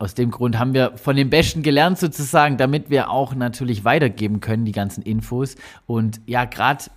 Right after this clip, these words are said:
sag ich mal, ich will vielleicht nochmal sagen, für wen eignet sich der Latte Art Kurs? Also natürlich für diejenigen, die bei uns beim Basic Kurs waren und mehr Bock haben, da weiterzukommen,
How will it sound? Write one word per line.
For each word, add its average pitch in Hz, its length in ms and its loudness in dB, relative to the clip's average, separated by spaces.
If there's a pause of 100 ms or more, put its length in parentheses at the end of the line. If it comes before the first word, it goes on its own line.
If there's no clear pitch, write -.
sag 113 240 -8
ich 113 40 -4
mal, 110 200 0
ich 107 100 -10
will 127 100 -4
vielleicht 110 220 -6
nochmal 107 200 -2
sagen, 117 180 -2
für 107 140 -4
wen 107 120 0
eignet 127 380 0
sich 107 100 -4
der 110 120 -2
Latte 98 280 -2
Art 90 180 -4
Kurs? - 240 -6
Also 104 180 -4
natürlich 110 420 -4
für 117 100 -4
diejenigen, 120 400 2
die 110 80 -4
bei 98 120 -4
uns 120 180 -2
beim 110 160 0
Basic 127 340 0
Kurs 165 240 -2
waren 175 260 2 (300)
und 135 160 -4
mehr 127 240 -2
Bock 131 320 -2
haben, 120 160 2
da 110 160 2
weiterzukommen, 147 640 -2